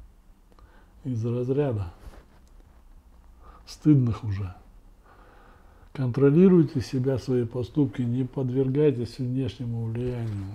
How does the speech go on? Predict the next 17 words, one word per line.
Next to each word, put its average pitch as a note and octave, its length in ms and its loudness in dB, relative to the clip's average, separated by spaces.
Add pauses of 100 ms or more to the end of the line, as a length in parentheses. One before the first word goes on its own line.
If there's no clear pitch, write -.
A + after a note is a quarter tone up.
(160)
Если C#3+ 300 -2
вам D3 180 0
говорят, D3+ 440 2
что - 160 -6
в - 60 -6
пятницу C#3 540 -2
мы B2+ 160 -4
всей C3 220 -4
страной C3+ 460 -6
должны B2 380 -4
кидаться A#2+ 520 -2
там A2 220 -8
на A#2+ 100 -6
православие B2+ 840 -4
или A2+ 120 -6
на A#2 180 -8
казачество, A#2 800 -8